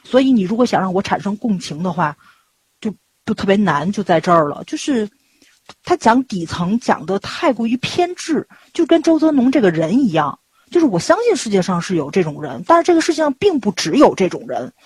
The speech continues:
他这里面大部分的角色都带着一种特别，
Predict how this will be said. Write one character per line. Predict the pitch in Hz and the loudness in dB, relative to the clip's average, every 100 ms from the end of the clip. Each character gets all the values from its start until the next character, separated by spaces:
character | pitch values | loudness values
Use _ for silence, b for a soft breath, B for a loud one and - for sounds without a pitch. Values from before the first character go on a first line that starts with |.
| b - | b -4
他 | 359 | 2
这 | 359 | 4
里 | 240 | 4
面 | 156 - | 0 0
大 | 339 | 0
部 | 269 220 226 | 0 -2 0
分 | 247 | 0
的 | 185 160 | 0 -2
角 | - 147 | -6 -8
色 | - 196 B B _ | -4 -4 B B _
都 | - | -2
带 | 381 381 214 | 0 2 2
着 | 185 | 0
一 | |
种 | 180 - | -4 -10
特 | - 185 | -6 -2
别， | 170 190 | 0 0